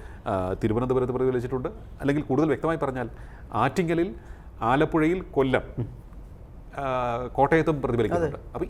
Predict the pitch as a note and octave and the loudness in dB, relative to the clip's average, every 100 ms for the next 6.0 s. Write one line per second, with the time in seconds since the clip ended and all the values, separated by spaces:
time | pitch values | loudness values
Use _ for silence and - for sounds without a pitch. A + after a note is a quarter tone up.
0 | - B2+ G3+ B3 - D#3 E3 E3 C#3+ C#3+ | -2 0 0 0 2 2 2 2 2 2
1 | C3+ C3+ B2+ - E3+ C#3+ B2 A2+ A#2 A2 | 2 0 0 0 0 2 0 -2 -6 -4
2 | G#2+ G#2 D3+ A3+ - E3 A3+ F#3 - D#3+ | -2 4 8 8 8 6 6 4 0 0
3 | - E3 F#3 - D3+ C#3+ D#3 E3+ F3+ F#3 | 2 2 2 -2 -2 0 4 6 6 6
4 | F#3+ F#3 F3+ F3 C#3 A2+ - D#3 D#3 F#3 | 6 6 6 6 6 4 2 0 2 2
5 | C#3 A2 A#2 B2+ F3 F#3 F#3 F#3 F#3 | 6 6 6 6 2 2 4 4 4